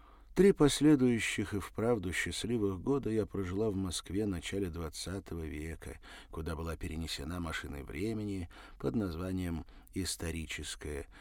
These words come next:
исследование". Документальные источники и литература. За этими словами скрывались не только сухие отчеты и протоколы заседаний Московской городской думы,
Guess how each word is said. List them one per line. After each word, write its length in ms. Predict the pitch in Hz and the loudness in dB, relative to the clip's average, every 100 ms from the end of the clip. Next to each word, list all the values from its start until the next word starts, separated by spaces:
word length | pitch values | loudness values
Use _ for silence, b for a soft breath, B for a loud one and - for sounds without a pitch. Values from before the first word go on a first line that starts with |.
| B - | B -10
исследование". 1040 | 69 65 - 55 50 50 - - 50 - - - - - - - - - - - - - - - B B B B B | -6 -4 -4 -6 -10 -12 -14 -14 -12 -14 -16 -20 -20 -20 -20 -20 -20 -20 -20 -20 -20 -20 -20 -20 B B B B B
Документальные 800 | - 107 139 151 160 156 143 131 | 0 8 10 10 8 8 8 6
источники 720 | 123 - 139 - - 113 - | 2 4 2 4 -2 -2 -2
и 160 | - 107 | -4 -2
литература. 800 | 101 92 90 80 - - 65 - - - B B B - | -2 -2 -6 -6 -8 -10 -10 -12 -16 -20 B B B -4
За 140 | 98 | 4
этими 280 | 107 - 98 | 4 4 -2
словами 480 | 90 90 98 110 104 | -2 -2 0 2 2
скрывались 640 | 90 98 101 104 98 - | 0 0 2 2 0 0
не 160 | 95 95 | -2 0
только 340 | 107 104 95 | 0 0 -2
сухие 460 | - 87 - 101 87 | -4 -6 -2 -2 -2
отчеты 580 | - - 98 101 - | -6 -4 0 -2 -2
и 20 | 76 | -8
протоколы 640 | 78 - 78 78 98 82 | -10 -10 -10 -4 -4 -4
заседаний 540 | 78 76 78 87 90 | -4 -6 -6 -4 -4
Московской 560 | 80 76 - 87 - 78 | -4 -6 -6 -6 -6 -8
городской 540 | 80 76 73 - 82 | -8 -8 -8 -6 -6
думы, 500 | 73 95 107 98 85 | -4 -2 0 -2 -4